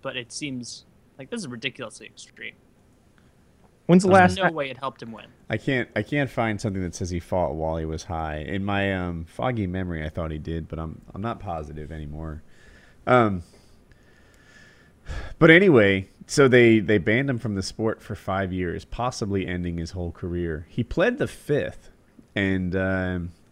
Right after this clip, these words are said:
Speaker 3: I really only knew about pleading the fifth in criminal cases, right? So i-, if people don't know, maybe non-Americans, uh, the Fifth Amendment means you have the right not to incriminate yourself.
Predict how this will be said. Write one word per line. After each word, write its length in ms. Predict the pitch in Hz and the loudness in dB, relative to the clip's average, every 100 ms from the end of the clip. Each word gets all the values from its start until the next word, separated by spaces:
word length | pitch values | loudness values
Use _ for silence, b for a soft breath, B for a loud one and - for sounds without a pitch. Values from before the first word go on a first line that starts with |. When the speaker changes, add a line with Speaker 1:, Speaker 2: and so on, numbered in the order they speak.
| 127 | -4
Speaker 3:
I 20 | |
really 300 | 151 381 427 | 0 0 0
only 200 | 392 320 | 0 2
knew 200 | 156 160 | 4 4
about 300 | 135 127 - | 6 4 2
pleading 320 | - 120 110 | -2 0 0
the 60 | 101 | -4
fifth 420 | - 101 95 - | -4 -4 -4 -8
in 160 | 101 90 | -8 -8
criminal 380 | - 95 101 110 | -6 -6 -4 -6
cases, 640 | - 117 123 135 135 - - | -4 -4 -4 -8 -8 -14 -8
right? 320 | 101 104 - | -2 -2 -4
So 420 | - 95 92 82 - _ - | -4 -2 -2 -6 -12 _ -14
i-, 80 | 92 | -10
if 80 | 107 | -6
people 220 | 120 147 | -2 2
don't 160 | 143 113 | 2 2
know, 160 | 92 90 | 0 -2
maybe 220 | 90 87 | -4 -4
non-Americans, 840 | 82 82 80 80 80 90 80 - b b b | -4 -6 -6 -6 -6 -8 -12 -14 b b b
uh, 60 | |
the 100 | 95 | -4
Fifth 220 | - 139 113 | 2 4 4
Amendment 340 | 107 101 98 | 2 2 0
means 220 | 90 87 | -2 -4
you 120 | 90 | -4
have 100 | 92 | -4
the 100 | 85 | -4
right 260 | 82 90 - | -4 -4 -4
not 240 | 95 90 - | -6 -8 -8
to 160 | - | -6
incriminate 680 | 98 87 - 98 90 85 - | -6 -6 -8 -6 -6 -6 -8
yourself. 760 | 82 80 - 87 80 - - | -8 -10 -12 -10 -10 -12 -18